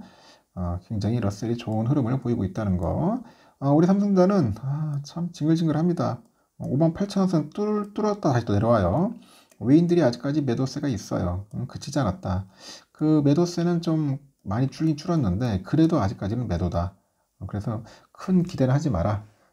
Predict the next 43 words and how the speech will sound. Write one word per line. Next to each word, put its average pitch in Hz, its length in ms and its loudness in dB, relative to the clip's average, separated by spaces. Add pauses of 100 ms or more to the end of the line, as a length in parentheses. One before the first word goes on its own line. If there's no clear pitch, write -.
지금 151 220 2
싸게 190 440 2
보여요. 131 420 6
싸게 160 340 0
보이지만은, 120 800 0 (500)
어, 101 300 -2
지금 151 220 -2
사면은 156 420 2
제가 120 160 0
볼 117 100 -4
때는 123 160 -2
시간상 165 420 -2
좀 135 220 -4
아쉬울 101 260 0
수도 147 200 -6
있어요. 131 640 2
그래서 104 240 -4 (180)
잘 113 180 -8
짜세요. 139 680 0 (500)
뭐 101 240 -6
오랫동안 131 400 0
가지고 139 300 2
갈 139 60 4
수, - 120 -8
가지고 139 300 0
갈 143 100 6
수 143 80 -4
있는 120 220 0
자신 110 260 -4
있는 135 160 2
사람들이야 110 480 -2
뭐 92 140 2
매수하겠지만은, 104 1040 -2 (580)
아, 87 320 -2
지금 113 420 -4 (160)
사기에는 131 480 -4
그, - 140 -12
좀 120 140 -8
그렇습니다. 120 380 -2
그래서 101 140 0
많이 110 240 4
사지는 151 320 -2
마세요. 110 560 -2